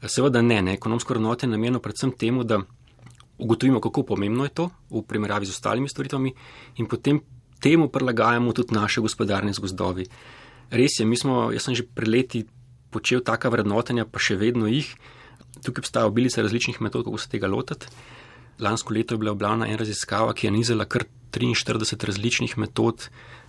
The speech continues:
za vrednotenje ekosistemskih storitev. Kot sem že omenil, tukaj izhajamo predvsem iz tega, pač, kakšni podatki so na voljo in pa kakšna je tipologija vrednosti, ki jo neki storitvi pripisujemo.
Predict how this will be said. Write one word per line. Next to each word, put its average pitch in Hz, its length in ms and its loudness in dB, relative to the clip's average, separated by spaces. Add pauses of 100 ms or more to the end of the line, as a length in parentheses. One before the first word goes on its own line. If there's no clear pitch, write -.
za 110 180 2
vrednotenje 110 600 2
ekosistemskih 113 540 -4
storitev. 120 520 -2 (800)
Kot - 140 -4
sem 117 100 2
že 120 100 4
omenil, 127 260 4
tukaj 143 180 -2
izhajamo 131 400 2
predvsem 139 560 2
iz - 160 -8
tega, 123 300 4 (380)
pač, - 200 -8 (240)
kakšni 104 320 -4
podatki 117 360 -2
so 147 120 -2
na 135 80 0
voljo 131 220 4
in 120 60 0
pa 113 120 -2
kakšna 135 360 0
je 143 120 -4
tipologija 123 480 0
vrednosti, 127 520 0
ki - 100 -4
jo 101 60 2
neki 110 340 0
storitvi - 420 -4
pripisujemo. 98 640 -2